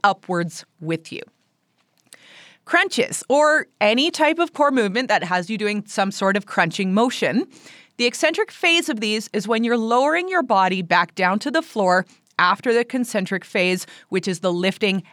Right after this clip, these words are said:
and the crunching of your abs while doing an exercise like this. Planks are an isometric exercise, and unless you're doing some sort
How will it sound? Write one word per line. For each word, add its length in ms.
and 160
the 60
crunching 600
of 160
your 200
abs 340
while 500
doing 320
an 200
exercise 680
like 260
this. 280
Planks 560
are 120
an 220
isometric 800
exercise, 680
and 180
unless 320
you're 100
doing 200
some 220
sort 280